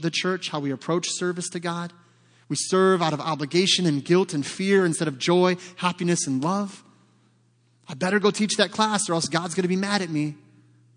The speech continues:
Instead of, "Man, I can't wait to get to church this morning and see those kids 'cause I love being with those kids and watching them light up for the joy of Jesus."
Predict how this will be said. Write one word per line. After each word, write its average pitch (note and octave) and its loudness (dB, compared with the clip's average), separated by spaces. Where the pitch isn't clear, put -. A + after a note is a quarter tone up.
Instead D3+ -8
of, D3 -8
"Man, E3 -2
I D#3 -8
can't D3+ -4
wait D3 -4
to - -10
get D3 -8
to - -20
church - -6
this - -10
morning C#3+ -2
and B2+ -2
see D3 -4
those C3+ -6
kids C#3 -4
'cause - -12
I C#3+ -4
love C#3+ -4
being D3 0
with C3+ -6
those C#3 -8
kids C#3 -8
and B2+ -4
watching C#3+ -4
them C3+ 0
light C3+ -2
up C3 -6
for - -20
the B2+ -8
joy B2 -6
of A#2 -10
Jesus." A#2 -16